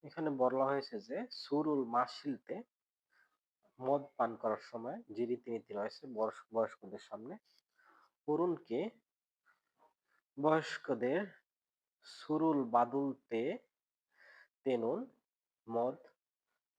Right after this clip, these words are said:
বয়স্কদের থেকে মদ গ্রহণ করার সময় দুসুনুরো বাদ্যে দুই হাত ব্যবহার করুন বা দুই হাত দিয়ে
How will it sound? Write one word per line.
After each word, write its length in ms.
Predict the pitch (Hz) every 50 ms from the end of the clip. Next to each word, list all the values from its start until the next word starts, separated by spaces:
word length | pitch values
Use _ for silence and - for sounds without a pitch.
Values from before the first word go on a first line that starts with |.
| _ _ _ _ _ _ _ _ _ _ _ _ _ _ _ _ _ _ _ _ _ 120
বয়স্কদের 720 | 113 110 120 127 139 139 - - - - 151 135 143 139 135
থেকে 440 | - - - _ _ 156 180 247 - - - _ _ 120
মদ 200 | 123 127 127 120
গ্রহণ 440 | 107 - - 127 120 135 143 143 147
করার 260 | - - 120 120 117
সময় 460 | - - - - 120 120 135 160 196
দুসুনুরো 880 | 226 208 160 120 104 107 120 120 117 - - 135 131 139 147 185 226 233
বাদ্যে 500 | - - 107 101 196 - _ - 175 151 _ _ _ _ _ _ _ _ _ _ _ _ _ _ _ _ _ _ _ _ _ _ _ _ 120
দুই 180 | 123 127 127
হাত 320 | 123 135 165 233 - - _ _ _ _ _ _ _ _ _ _ _ _ 117
ব্যবহার 400 | 113 113 120 113 113 117 113 107
করুন 260 | - - 95 95 98
বা 120 | 107 113 107
দুই 200 | 98 107 113 107
হাত 140 | 117 123 113
দিয়ে 220 | 110 _ - 220